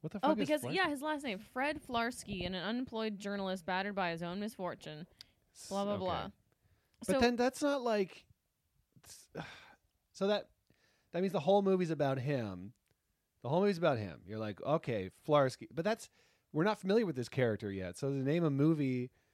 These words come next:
Speaker 1: the last name of the main character that no one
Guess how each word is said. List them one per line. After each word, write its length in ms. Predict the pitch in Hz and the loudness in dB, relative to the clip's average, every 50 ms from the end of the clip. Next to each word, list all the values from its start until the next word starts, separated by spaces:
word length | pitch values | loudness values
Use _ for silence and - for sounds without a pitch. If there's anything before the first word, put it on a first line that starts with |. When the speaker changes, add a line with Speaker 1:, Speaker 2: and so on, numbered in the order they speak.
| _ _ | _ _
Speaker 1:
the 100 | - 123 | -2 2
last 340 | 123 127 131 135 139 135 - | 4 6 6 6 4 2 0
name 200 | 147 135 139 135 | -2 0 0 0
of 100 | 131 120 | 0 0
the 80 | 120 117 | -2 0
main 300 | 113 113 117 120 117 110 | 0 0 0 0 -2 -4
character 500 | - 113 113 110 120 120 - 113 104 98 | -4 -4 -4 -4 -4 -6 -6 -8 -6 -6
that 220 | 95 104 92 104 | -6 -8 -6 -4
no 140 | 101 107 107 | -2 0 0
one 400 | 113 117 117 113 110 110 107 101 | 2 2 2 0 0 -2 -4 -8